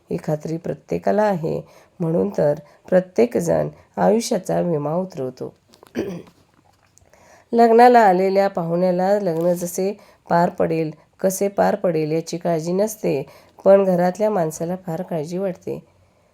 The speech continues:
आपल्या प्रपंचात आपण पाहुण्यासारखे वागूया,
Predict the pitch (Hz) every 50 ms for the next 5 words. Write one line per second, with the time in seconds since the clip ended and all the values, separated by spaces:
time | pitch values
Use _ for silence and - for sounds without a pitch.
0 | _ _ - - 156 156 - 165 165 170 - - 170 170 - 185 196 214 208 185
1 | 165 151 147 151 - - _ _ - - 170 - 165 160 165 - 180 165 160 160
2 | 170 185 196 - 202 190 185 - 175 170 160 147 147 165 185 190 196 180 156 156